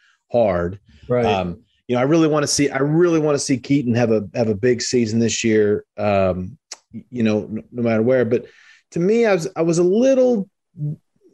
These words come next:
Speaker 1: I don't, I, I don't, I guess I can't use the word disappointed 'cause they couldn't touch the quarterback. But, you know, you didn't see the guys get a lot of pressure on that defensive line.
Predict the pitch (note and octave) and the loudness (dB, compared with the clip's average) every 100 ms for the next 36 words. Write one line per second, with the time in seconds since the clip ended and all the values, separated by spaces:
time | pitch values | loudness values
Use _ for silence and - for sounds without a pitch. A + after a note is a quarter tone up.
0 | _ - D3+ D3+ C3+ - - - - - | _ -8 -4 -4 -4 -12 -20 -20 -12 -8
1 | C3 C#3+ - - C3 F#3+ E3 C#3 G3 F3+ | -4 -2 -4 -6 -4 -2 -2 -2 -2 0
2 | D3+ C3 C3+ C3 C3 A2+ - D3+ C3 A#2+ | 0 0 0 0 -2 -4 -2 0 0 0
3 | B2 B2 - E3+ C3 B2+ C3+ - A2 - | 0 -2 0 0 0 0 -2 -2 -4 0
4 | C#3 G2+ F#2+ F#2+ F#2 _ - - _ - | 0 0 0 -2 -4 _ -20 -20 _ -2
5 | B2 B2 _ _ _ _ _ D#3+ B2 A#2+ | -2 -2 _ _ _ _ _ -4 0 0
6 | G#2+ E3 E3 - E3 D3 B2+ C#3 C3+ B2 | 0 0 0 0 0 0 0 0 0 -2
7 | B2 C3 B2+ A#2 - C3+ B2 B2 A#2+ A2 | -2 0 0 -2 -2 -4 -2 -2 0 -2
8 | G2 B2 B2 A2 G2+ G2 A2 A#2 A#2 A#2 | 0 -2 -2 -4 -4 -4 -2 0 0 -2
9 | A#2 | -4